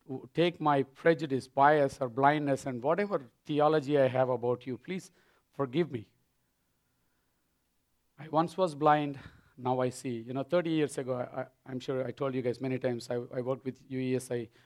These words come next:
many years, and I was really big on doctrines and wrote a lot about doctrines, taught a lot about doctrines, and I thought I knew God a lot. But I can honestly tell you, looking back, I can sing with John Newton and say, "I once was blind.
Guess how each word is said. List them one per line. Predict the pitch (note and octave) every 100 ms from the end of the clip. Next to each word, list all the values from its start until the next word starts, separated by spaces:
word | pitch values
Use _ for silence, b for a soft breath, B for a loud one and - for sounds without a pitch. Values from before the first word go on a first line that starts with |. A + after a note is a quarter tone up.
| b C3
many | C3 C3+
years, | C3 B2+ B2+
and | A#2+
I | A#2
was | A#2+ G#2
really | C#3+ F3+ C#3+
big | - C#3+
on | C3+ B2 A2 _ _ _ B B B B B B _ _ _
doctrines | - - - A#2+ B2 B2 -
and | - - _ C3+
wrote | C#3 C#3 -
a |
lot | C3+ B2+
about | B2+ B2 B2+
doctrines, | A2 - _ C3 B2+ B2
taught | - B2+ C3
a | C#3+
lot | C3 B2+
about | B2 B2 B2
doctrines, | B2+ - C3+ B2 - D3+
and | - _ _ _ _ _ _
I | E3
thought | C3+ B2+
I | C3+
knew | C3 C3+
God | C3+ C3+
a | C3+
lot. | B2+ C3+ _ _ _ _ _ _ _ _ _ _ _
But | C3+ C3+
I |
can | C#3 C3
honestly | C#3+ F3 - D3+
tell | - C#3
you, | C#3
looking | C3+ C3+ - A3
back, | B2+ - _ _ _ _ _ _ _ -
I | C3+
can | E3
sing | C#3+ - D3+
with | C3+ G#2
John | C3 C3
Newton | B2 A#2 C3
and | B2
say, | - B2+
"I | D#3+
once | B2 C3 A#2+
was | D3 B2
blind. | - C3 B2